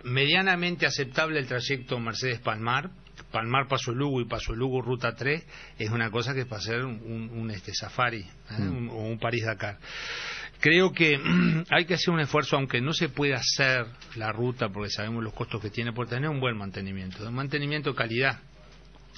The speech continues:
Speaker 1: ¿Por qué? Por varias cosas. No te olvides que existen dos solamente rutas en todo el país que tienen la capacidad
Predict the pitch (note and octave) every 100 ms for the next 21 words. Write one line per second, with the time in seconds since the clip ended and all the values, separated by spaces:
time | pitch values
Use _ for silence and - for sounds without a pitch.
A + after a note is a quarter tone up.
0 | - C#3+ C3 G#3+ G3 C3+ - - - -
1 | D3 E3 A3 F3+ - C3+ A#2+ C3 D3 E3
2 | D3+ D#3 C#3+ - C#3+ - C3 C3 - -
3 | E3+ C3+ C3 C3+ B2+ B2 C3+ B2+ A#2 A2
4 | B2+ A#2+ - A2 A#2+ A#2+ G#2 A#2 A2+ A2+
5 | A2 A2 G2+ A2 A2+